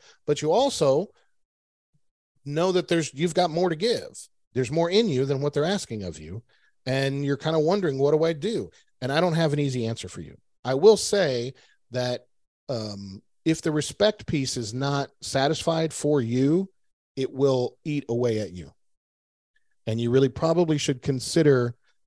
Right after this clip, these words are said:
at least looking somewhere else. Now, if you look somewhere else and you realize no one's gonna give you that job,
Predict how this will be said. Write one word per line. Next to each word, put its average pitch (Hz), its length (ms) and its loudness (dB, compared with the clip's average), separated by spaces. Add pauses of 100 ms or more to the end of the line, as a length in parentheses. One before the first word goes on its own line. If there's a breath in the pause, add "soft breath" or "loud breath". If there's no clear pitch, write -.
at 120 140 -6
least 156 320 2
looking 151 340 4
somewhere 101 400 -4
else. - 380 -10 (320)
Now, 139 140 2
if 139 120 -4
you 185 60 6
look 226 120 8
somewhere 151 300 2
else 147 200 4
and 143 80 -2
you 143 40 0
realize 127 260 2
no 113 160 -2
one's 143 240 -2
gonna 101 140 -6
give 90 180 -8
you 87 60 -6
that 80 160 -10
job, 78 280 -12